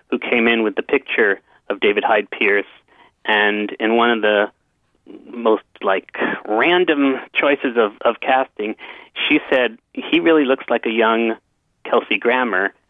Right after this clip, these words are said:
and they didn't want to do that, as in have a brother, because they had just come off of Wings, which had a brother relationship. But they looked at the picture, and they agreed it looked like him. Then they looked at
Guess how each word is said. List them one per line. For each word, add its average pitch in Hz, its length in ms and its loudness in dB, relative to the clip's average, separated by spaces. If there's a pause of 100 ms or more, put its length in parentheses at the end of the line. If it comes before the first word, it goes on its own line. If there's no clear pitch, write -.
(180)
and 107 380 -2
they 131 100 4
didn't 139 220 2
want 120 180 2
to 104 180 -2
do 208 80 0
that, 107 320 0 (1040)
as 113 200 -2
in 107 100 0
have 107 220 0
a 98 40 0
brother, 117 380 0
because 113 360 -4
they 110 140 2
had 104 140 -2
just - 180 -6
come 123 160 -2
off 104 260 -2
of 98 160 -4
Wings, 101 500 0 (160)
which 98 140 -6
had 104 180 2
a 98 40 2
brother 98 340 0
relationship. 98 760 -2 (460)
But 110 300 2
they 110 160 2
looked 110 320 -2
at 151 120 -4
the 113 60 0
picture, 107 580 0 (100)
and 107 120 -2
they 101 100 2
agreed 107 320 0
it 101 60 0
looked 107 240 -2
like 92 260 0
him. 101 280 -6
Then 120 140 0
they 107 100 0
looked 113 340 -2
at 107 240 2